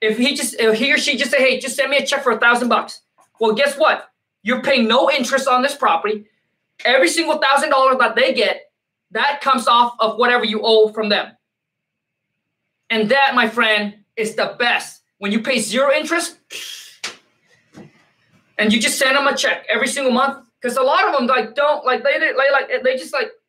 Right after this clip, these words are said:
and that's how I negotiate. By just simplifying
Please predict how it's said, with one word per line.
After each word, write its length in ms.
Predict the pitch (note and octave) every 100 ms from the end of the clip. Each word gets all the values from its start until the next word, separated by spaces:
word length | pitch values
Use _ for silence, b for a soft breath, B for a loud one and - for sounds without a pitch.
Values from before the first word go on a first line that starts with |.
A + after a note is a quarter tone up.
| _
and 260 | B3+ C4 B3+
that's 180 | D4+ D4+
how 100 | D4+
I 100 | C#4+
negotiate. 600 | A#3+ A#3 D#4 - - - _ _ _ _ _ _ _ _ _
By 140 | G#3+ G#3+
just 240 | C4+ -
simplifying 720 | D#4 E4 F4+ - C4 B3 B3